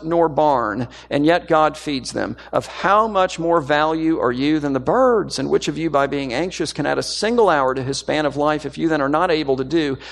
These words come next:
as small a thing as that, why are you anxious about the rest? Consider the lilies. Now he's pointing at flowers.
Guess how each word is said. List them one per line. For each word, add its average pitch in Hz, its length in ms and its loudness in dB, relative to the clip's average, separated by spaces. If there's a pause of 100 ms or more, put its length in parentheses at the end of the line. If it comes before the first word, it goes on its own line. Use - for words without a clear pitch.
(120)
as 139 240 -2
small 175 460 2
a 127 80 0
thing 170 300 -2
as 113 100 -4
that, 147 340 0
why 123 520 2 (800)
are 147 140 4
you 143 140 -2
anxious 175 380 -6
about 180 320 0
the 185 60 -2
rest? 208 540 -2
Consider 262 380 4
the 226 120 6
lilies. 226 560 4
Now 151 160 2
he's 143 100 -4
pointing 180 320 0
at 160 60 0
flowers. - 760 -8